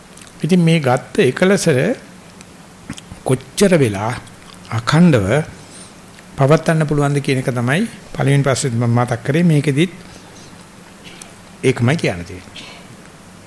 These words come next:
ඒකට උනන්දුවක් පිණිස මෙහෙම කියන්න පුළුවන්. පළවෙනි ප්‍රශ්න කරුටත් දෙවෙනි ප්‍රශ්න කරුටත් උත්තරයක් විදියට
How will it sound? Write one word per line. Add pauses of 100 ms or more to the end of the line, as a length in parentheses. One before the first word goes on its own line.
(360)
ඒකට
උනන්දුවක්
පිණිස
මෙහෙම
කියන්න
පුළුවන්.
පළවෙනි
ප්‍රශ්න
කරුටත්
දෙවෙනි
ප්‍රශ්න
කරුටත් (560)
උත්තරයක්
විදියට